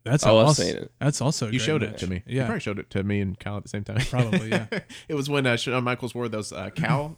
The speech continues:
Speaker 1: <laughs>
Speaker 3: tights
Speaker 1: Yeah.
Speaker 3: with, like, yeah.
Speaker 1: And another great match. So I know you, but just
Speaker 3: No, no.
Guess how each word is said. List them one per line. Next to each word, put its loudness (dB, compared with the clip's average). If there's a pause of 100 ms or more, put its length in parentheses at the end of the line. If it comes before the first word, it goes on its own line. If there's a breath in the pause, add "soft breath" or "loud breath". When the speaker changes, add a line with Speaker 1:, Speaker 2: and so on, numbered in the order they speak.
Speaker 1:
<laughs> -18
Speaker 3:
tights -2
Speaker 1:
Yeah. 8
Speaker 3:
with, 0
like, -2
yeah. -4 (220 soft breath)
Speaker 1:
And 4
another 6
great 6
match. 0 (200)
So 0
I 4
know 6
you, 4
but 0
just 2
Speaker 3:
No, 0
no. 0